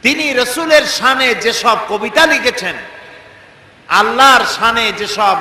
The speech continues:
গান লিখেছেন, আল্লাহ যদি ইচ্ছে করেন, এই কারণেই আল্লাহ তাআলা তাকে জান্নাত দিয়ে দিতে পারেন। কি সুন্দর গান তিনি রচনা করেছেন,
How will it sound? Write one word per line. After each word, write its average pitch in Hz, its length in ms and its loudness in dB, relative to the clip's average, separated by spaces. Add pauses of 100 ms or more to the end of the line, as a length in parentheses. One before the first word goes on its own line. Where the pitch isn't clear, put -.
(120)
গান 320 380 4
লিখেছেন, 254 460 -2 (680)
আল্লাহ 208 440 0
যদি 214 320 -6
ইচ্ছে - 380 -2
করেন, 254 340 0 (140)
এই 269 300 2
কারণেই 247 600 2
আল্লাহ 233 340 4
তাআলা 202 200 2
তাকে 190 220 -4
জান্নাত 185 360 -2
দিয়ে 190 160 -2
দিতে 147 180 -6
পারেন। 110 280 -10 (2500)
কি 294 240 -6
সুন্দর 196 500 -8
গান 160 440 -2 (760)
তিনি 156 200 -6
রচনা 160 400 -6
করেছেন, 127 440 -10